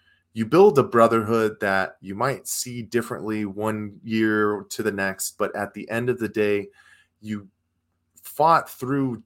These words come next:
things that you will never have the same experience as other players. You're talking about guys who brought Oklahoma City, and I'm not talking about the Seattle Supersonics. I'm talking about Oklahoma City.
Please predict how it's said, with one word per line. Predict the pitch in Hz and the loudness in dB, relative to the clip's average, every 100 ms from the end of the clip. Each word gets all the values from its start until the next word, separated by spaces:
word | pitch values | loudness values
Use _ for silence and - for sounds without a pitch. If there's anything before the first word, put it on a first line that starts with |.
| - | -2
things | 123 117 113 | -2 0 -4
that | 113 104 | -2 -2
you | 95 98 | -4 -6
will | 98 95 | -6 -4
never | 104 117 123 | -2 0 -2
have | 104 107 107 | -2 -2 -2
the | 92 | -4
same | - 101 | -6 -6
experience | 92 - - 92 90 85 - | -8 -10 -8 -6 -6 -8 -6
as | 87 85 | -6 -6
other | 80 80 | -8 -10
players. | - 78 78 76 - _ _ _ _ _ | -12 -14 -14 -16 -18 _ _ _ _ _
You're | 113 | -6
talking | - 208 202 | 0 2 2
about | 143 127 110 | 0 2 2
guys | 107 104 101 - | 2 2 2 -4
who | 104 | -10
brought | 98 98 92 90 - | -6 -2 0 -2 -4
Oklahoma | 131 147 143 139 127 | -4 -2 -2 -2 -2
City, | 113 123 90 85 85 - | -2 -4 -4 -6 -12 -10
and | 92 | -6
I'm | 131 | -2
not | 147 135 | -2 -2
talking | 143 143 | -2 -2
about | 143 147 143 | 0 -2 -2
the | - | -8
Seattle | - 139 143 160 | -6 -2 -2 -2
Supersonics. | - - 90 92 87 87 - - | -6 -10 -10 -10 -10 -12 -14 -10
I'm | 123 | -2
talking | 170 175 | -2 -2
about | 143 127 110 - _ _ - | -2 -2 -2 -8 _ _ -8
Oklahoma | 123 - 131 143 | -8 -4 -4 -2
City. | 127 - 90 82 82 | -4 -6 -8 -8 -12